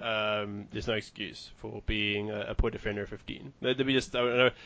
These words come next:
D-Mac, he's one point seven seven meters tall, which is pretty much my height, and he pulls down guys the size of Ben Lamb, who is a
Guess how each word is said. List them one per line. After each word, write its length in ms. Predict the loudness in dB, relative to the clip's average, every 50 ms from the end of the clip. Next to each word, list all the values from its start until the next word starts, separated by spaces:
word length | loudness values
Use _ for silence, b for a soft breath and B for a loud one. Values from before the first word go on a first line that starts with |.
| b b b b
D-Mac, 420 | 6 6 8 8 8 8 6 4
he's 140 | 0 -2 4
one 200 | 4 4 4 6
point 240 | 6 6 6 4 4
seven 460 | 4 2 4 4 4 4 4 2 0
seven 300 | 2 2 2 2 4 2
meters 220 | 2 2 0 0
tall, 360 | 0 2 6 6 8 6 6
which 160 | 4 2 0 -2
is 100 | -4 2
pretty 200 | 4 4 6 6
much 220 | 4 2 0 -2
my 260 | -2 0 2 2 2
height, 380 | 2 2 2 0 0 -2 -4 -6 b b b b b b 2
and 260 | 4 6 6 6 6
he 160 | 4 2 2
pulls 340 | 2 4 4 6 6 4 4
down 260 | 4 6 6 6 4
guys 280 | 4 4 4 4 4 4
the 80 | 2 -2
size 240 | 0 2 2 2
of 100 | 2 2
Ben 220 | 2 0 0 0 0
Lamb, 380 | -2 -2 -2 -4 -8 -12 -14 -16 -18 _ -14 -10 -6
who 400 | -4 -2 0 0 0 -2 -2 -2 -2
is 300 | -2 -2 -2 -4 -6 -10
a 100 | -12